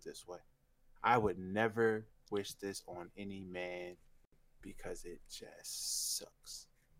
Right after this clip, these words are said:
And there's nothing you can do.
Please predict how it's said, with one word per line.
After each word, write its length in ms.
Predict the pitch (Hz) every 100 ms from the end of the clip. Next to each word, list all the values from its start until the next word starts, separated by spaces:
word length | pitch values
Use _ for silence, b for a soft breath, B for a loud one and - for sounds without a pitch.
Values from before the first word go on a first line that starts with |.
| - - _ _ - - - - _ - - - - - _ _ _ -
And 120 | 117
there's 180 | 139 110
nothing 360 | 120 131 120 110
you 120 | 110
can 160 | 110 107
do. 200 | 117